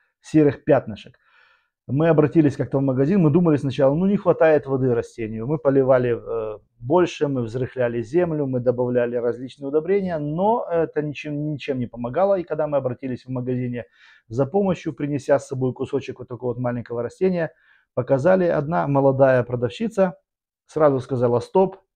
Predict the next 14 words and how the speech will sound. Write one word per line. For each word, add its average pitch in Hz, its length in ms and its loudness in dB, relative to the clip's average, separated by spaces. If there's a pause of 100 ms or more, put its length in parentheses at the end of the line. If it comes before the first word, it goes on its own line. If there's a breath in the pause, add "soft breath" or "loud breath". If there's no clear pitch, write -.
(500)
у 139 80 2
меня 156 220 4
есть 147 260 2
средство 131 360 -2
против 117 360 -6
вот 117 100 -10
этой 117 140 -8
вот 113 160 -4
дряни, 190 500 0 (220 loud breath)
это 165 260 6
то-то». 120 320 0
Она 127 160 -2
достала 120 400 0
книгу, 208 500 2